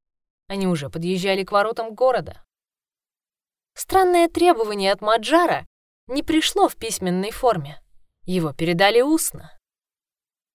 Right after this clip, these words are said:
О предстоящем подписании не знал никто из дворца, кроме совета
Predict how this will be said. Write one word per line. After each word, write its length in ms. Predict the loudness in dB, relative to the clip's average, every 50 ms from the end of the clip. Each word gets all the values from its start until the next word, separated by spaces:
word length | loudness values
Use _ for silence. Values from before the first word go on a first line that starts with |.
| _ _ _ _ _ _ -4
О 100 | 0 2
предстоящем 640 | 2 2 2 2 2 4 4 4 2 2 -2 -6 -6
подписании 720 | -6 -4 -2 0 0 4 4 4 4 4 2 -2 -4 -4
не 160 | -4 -4 -4
знал 280 | -4 0 0 2 2
никто 460 | 0 -2 -6 -8 -8 -8 -4 -2 0 0
из 160 | 0 0 -2
дворца, 480 | -2 0 0 0 0 0 2 2 2
кроме 380 | 2 2 4 4 4 4 2 0
совета 560 | 0 0 2 2 4 2 2 2 0 -8 -12